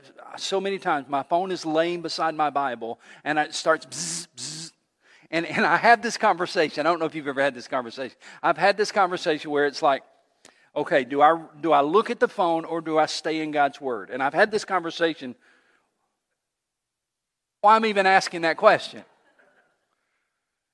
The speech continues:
And, and, <laughs> and I've had the conversation in prayer too. You know,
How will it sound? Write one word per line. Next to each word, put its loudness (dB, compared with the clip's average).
And, 0
and, -10
<laughs> -10
and 8
I've 8
had 10
the -4
conversation 4
in -4
prayer 4
too. -2
You -2
know, 0